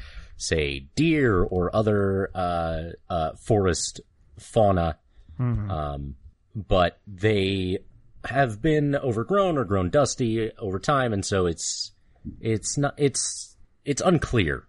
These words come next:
Speaker 2: Mm-hmm.
Speaker 1: uh, to you. Nonetheless, you still think you have a, a strong sense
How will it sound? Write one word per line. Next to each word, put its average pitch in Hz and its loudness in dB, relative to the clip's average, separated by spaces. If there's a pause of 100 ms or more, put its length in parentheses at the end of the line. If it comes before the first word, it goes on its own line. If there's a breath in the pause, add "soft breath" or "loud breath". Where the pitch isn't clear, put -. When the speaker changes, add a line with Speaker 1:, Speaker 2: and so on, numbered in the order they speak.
(360)
Speaker 2:
Mm-hmm. 123 -2
Speaker 1:
uh, 69 -4 (240)
to 78 -2
you. 62 -8 (400)
Nonetheless, 165 0
you 135 -4
still 151 2
think 131 0
you 131 2
have 117 4
a, 104 4
a 101 -2
strong 113 2
sense 95 0